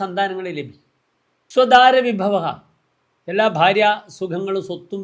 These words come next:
വിഭവങ്ങളൊക്കെ അനുഭവിക്കുക, അല്ലെങ്കിൽ സുതാര വിഭവ, നല്ല ഭാര്യ, നല്ല വിഭവങ്ങൾ എന്നിവ അനുഭവിക്കുക എന്ന അർത്ഥത്തിലും പല സ്ഥലത്തും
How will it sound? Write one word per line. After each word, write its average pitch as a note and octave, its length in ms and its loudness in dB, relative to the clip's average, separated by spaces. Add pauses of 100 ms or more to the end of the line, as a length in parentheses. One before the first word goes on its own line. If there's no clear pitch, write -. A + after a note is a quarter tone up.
വിഭവങ്ങളൊക്കെ E3+ 640 -8
അനുഭവിക്കുക, C#3 480 -12 (440)
അല്ലെങ്കിൽ G3 380 -4 (400)
സുതാര G#3+ 460 0 (100)
വിഭവ, C3 300 -8 (340)
നല്ല G3+ 200 0 (120)
ഭാര്യ, E3 240 -2 (220)
നല്ല E3+ 180 -8 (140)
വിഭവങ്ങൾ D#3 440 -6 (140)
എന്നിവ D#3+ 220 -16 (100)
അനുഭവിക്കുക C#3+ 540 -14 (400)
എന്ന E3+ 200 -8
അർത്ഥത്തിലും E3 460 -12
പല C#3+ 100 -4 (100)
സ്ഥലത്തും D#3+ 340 -12